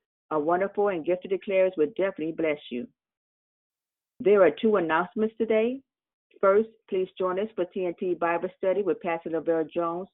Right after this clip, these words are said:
tonight right here on the call from six to seven P M Pacific time. Next, we encourage to partner with Declare Victory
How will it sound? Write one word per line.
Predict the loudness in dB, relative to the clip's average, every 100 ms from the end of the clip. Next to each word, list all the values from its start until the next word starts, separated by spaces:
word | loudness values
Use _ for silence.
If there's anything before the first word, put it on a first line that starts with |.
| _ -6
tonight | -4 -2 -4 -2 -4 -6
right | -2 2 2 0
here | -2
on | 0
the | -4
call | -2 -2 0 -4 -8 _ _ _ _ -2
from | -2 -2 _
six | 0 2 -2
to | 0
seven | 2 2 0
P | 0 0 0 -2
M | 0
Pacific | -2 -2 -4 -2 -4 -2
time. | -4 -4 -6 -12 _ _ _ _ _ _ _ _ _ _ _ _ _ _ -6
Next, | 6 6 6 2 -4
we | -2
encourage | -2 0 4 4
to | 4
partner | 0 -2 0 0
with | 0 0
Declare | -2 2 2 4
Victory | 0 -2 -2 -2